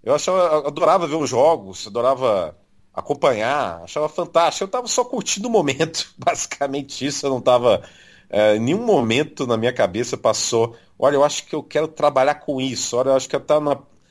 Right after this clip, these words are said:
na posição desse narrador e trabalhando com isso daqui vinte anos." Nada, nada, não passou nada disso na minha cabeça.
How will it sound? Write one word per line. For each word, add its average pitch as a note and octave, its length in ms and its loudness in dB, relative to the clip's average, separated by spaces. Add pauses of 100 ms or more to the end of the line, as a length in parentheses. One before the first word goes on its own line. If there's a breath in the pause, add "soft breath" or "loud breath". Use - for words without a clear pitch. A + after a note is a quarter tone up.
(180)
na A#2+ 180 0
posição D3+ 420 0
desse E3+ 400 -2
narrador D3 640 2
e G3+ 60 -8
trabalhando D3+ 420 0
com C3+ 160 -4
isso D#3 280 -4
daqui C3+ 260 -2
vinte D#3+ 300 -4
anos." C3 140 4
Nada, B3+ 520 0
nada, E3+ 360 2
não C3+ 60 -6
passou E3 240 -2
nada F3 340 2
disso A#2+ 300 -4
na A2 80 0
minha A2 60 0
cabeça. G#2 400 2